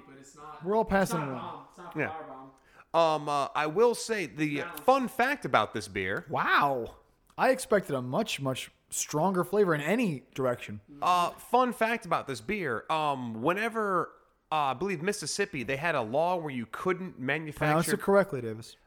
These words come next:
Speaker 3: Mississippi.
Speaker 2: There you go. Thank you.
Speaker 3: Um, uh, Mississippi had a law where you couldn't manufacture beer over eight percent alcohol by volume.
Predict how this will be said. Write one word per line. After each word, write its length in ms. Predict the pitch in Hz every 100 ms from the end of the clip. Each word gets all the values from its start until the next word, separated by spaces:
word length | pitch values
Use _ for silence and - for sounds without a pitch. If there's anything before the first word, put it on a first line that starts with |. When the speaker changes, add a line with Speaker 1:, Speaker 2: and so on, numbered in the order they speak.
| -
Speaker 3:
Mississippi. 600 | 123 120 143 135 165 165 - -
Speaker 2:
There 140 | 127
you 60 | 110
go. 100 | 92
Thank 220 | 117 107
you. 80 | 110
Speaker 3:
Um, 360 | 156 143 139
uh, 120 | 139 120 - -
Mississippi 680 | 143 170 - 202 208 131 131 -
had 180 | - 165
a 60 | 151
law 380 | 131 165 185 147
where 180 | 131
you 100 | 127
couldn't 380 | 123 185 180 160
manufacture 720 | 143 160 156 - 156 151 - 110
beer 600 | 95 127 135 160 170 -
over 560 | 135 147 139 127 110 - -
eight 280 | 147 -
percent 440 | - 135 - 135 131 - _ _ _ _ -
alcohol 400 | 127 127 123 123
by 180 | 117 107
volume. 540 | 90 117 110 87 76